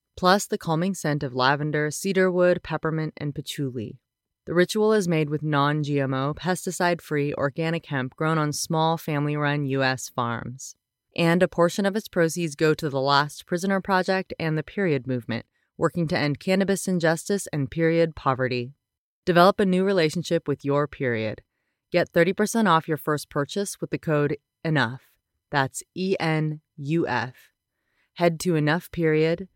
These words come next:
E N U F P E R I O D dot com.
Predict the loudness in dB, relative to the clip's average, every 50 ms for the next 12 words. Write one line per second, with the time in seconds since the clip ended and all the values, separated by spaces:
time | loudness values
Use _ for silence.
0 | _ _ _ _ _ _ _ -2 0 2 2 2 2 0 0 0 0 -2 -2 -6
1 | -10 -12 -10 -6 -2 0 0 0 2 0 0 0 0 -4 -6 -12 -20 _ _ _
2 | _ _ -12 -8 -6 -4 -4 -4 -4 -4 -4 -4 -4 -2 -2 0 0 0 0 -2
3 | -4 -6 -4 0 2 2 4 4 2 2 0 0 0 -2 -2 -2 -2 -2 -4 -8
4 | -12 _ _ 2 4 4 4 0 -4 -4 0 0 0 0 -2 -6 -10 -14